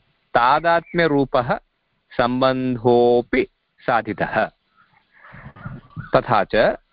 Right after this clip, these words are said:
कपालः स्वस्मिन् तादात्म्येन स्थित्वा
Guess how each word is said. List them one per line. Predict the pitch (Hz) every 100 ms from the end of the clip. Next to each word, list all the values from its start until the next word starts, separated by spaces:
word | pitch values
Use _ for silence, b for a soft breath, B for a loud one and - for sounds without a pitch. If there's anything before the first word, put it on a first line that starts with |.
| _ _
कपालः | - 123 175 190 170 127 202 208
स्वस्मिन् | - 139 147 - 226 320
तादात्म्येन | 381 - 143 156 175 170 175 165 170
स्थित्वा | - 127 - 127 147 277 294